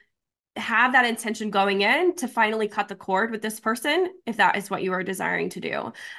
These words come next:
Um, there's something deeper here than just the emotional level tie, because I feel it starting in the heart. Like, this is the heart space where it's like, okay, I'm feeling this tug that something's been,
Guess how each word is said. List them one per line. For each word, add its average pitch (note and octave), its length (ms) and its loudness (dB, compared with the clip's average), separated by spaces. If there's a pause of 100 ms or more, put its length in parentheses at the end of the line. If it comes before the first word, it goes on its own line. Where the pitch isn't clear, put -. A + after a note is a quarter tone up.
Um, G3 400 6 (260)
there's B3+ 200 4
something D#4 420 -2
deeper A3+ 280 -4
here G#3+ 220 2
than G3 160 0
just G#3 300 -2
the G#3 100 0
emotional G#3 500 2
level A#3 260 2
tie, A#3+ 300 4
because A3+ 420 -6
I G#3+ 80 0
feel C4 300 2
it C#4+ 100 0
starting A#3 340 2
in A#3 60 0
the A3 80 -2
heart. F#3+ 360 -2
Like, F#3+ 120 -6
this G#3 160 -4
is G3 80 -6
the G3+ 80 -2
heart A#3 240 4
space A3+ 340 -2
where G3+ 200 6
it's F3+ 160 -6
like, F3+ 280 -2
okay, G3+ 180 -2
I'm G3 100 2
feeling G#3 280 2
this G3+ 140 -4
tug G3 320 4
that - 140 -6
something's G3+ 400 -4
been, G3 340 4